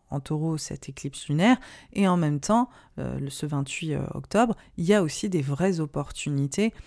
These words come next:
surtout, euh, le trente et un octobre, avec Vénus en trigone à Uranus, qui crée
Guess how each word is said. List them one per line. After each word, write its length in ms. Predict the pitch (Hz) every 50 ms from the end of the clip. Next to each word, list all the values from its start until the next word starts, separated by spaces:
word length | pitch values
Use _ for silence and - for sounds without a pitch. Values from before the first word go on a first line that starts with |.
| - - _ _ _ _
surtout, 400 | - - - 175 - - 202 180
euh, 100 | 156 - -
le 140 | 143 139 139
trente 320 | - - - 147 139 -
et 20 | 143
un 100 | 139 135
octobre, 440 | 135 131 - - 185 208 208 185 -
avec 260 | - 151 143 165 165 160
Vénus 460 | 147 151 147 147 156 170 185 - - -
en 100 | 160 147
trigone 340 | - - 160 151 160 160
à 80 | 156 147
Uranus, 440 | 139 131 131 135 143 165 196 - -
qui 160 | - - -
crée 280 | - - - 175 190